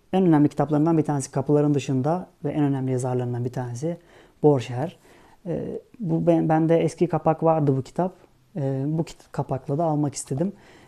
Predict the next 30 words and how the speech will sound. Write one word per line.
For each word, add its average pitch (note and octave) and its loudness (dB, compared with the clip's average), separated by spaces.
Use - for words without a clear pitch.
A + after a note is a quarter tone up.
Bir G#3 6
tiyatro F#3 4
metni C#3 2
gibidir C3 -2
bu D#3 -4
eser. E3 -6
E, C#3 -6
öyle D3+ 4
söyleyeyim, D3 -2
bir D3 -4
oyun D3+ 4
okuyorsunuz. C#3 -2
Yani, C#3 -4
e, C3 -6
roman D3+ 4
tarzı, C#3+ -2
düz D#3+ 4
yazı D3 4
tarzı C#3+ 0
bir C#3+ 0
metin C#3+ -2
düşünmeyin D#3 0
ama F3 -2
çok D#3 -4
harika C#3+ 0
bir C#3 -4
kitaptır. F#3+ -6
Kesinlikle D#3 -2
tavsiye C#3 -2
ediyorum. D3 -4